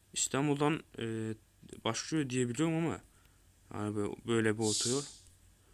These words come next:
Evet, Gerede çıkışından doğru çıktık. Yirmi bir lira para ödedik.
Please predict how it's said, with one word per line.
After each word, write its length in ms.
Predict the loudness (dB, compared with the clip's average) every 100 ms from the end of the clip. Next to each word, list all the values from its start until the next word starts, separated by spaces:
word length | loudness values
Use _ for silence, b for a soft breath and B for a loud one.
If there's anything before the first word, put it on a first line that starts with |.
| -6 0
Evet, 280 | 0 2
Gerede 340 | 2 4 4 4
çıkışından 580 | 2 0 -2 -2 0 0
doğru 260 | 2 2
çıktık. 420 | 0 -2 -6 -4
Yirmi 280 | -2 0 0
bir 60 | -2
lira 280 | -2 -2 -2
para 240 | -2 -2
ödedik. 400 | -2 -4 -8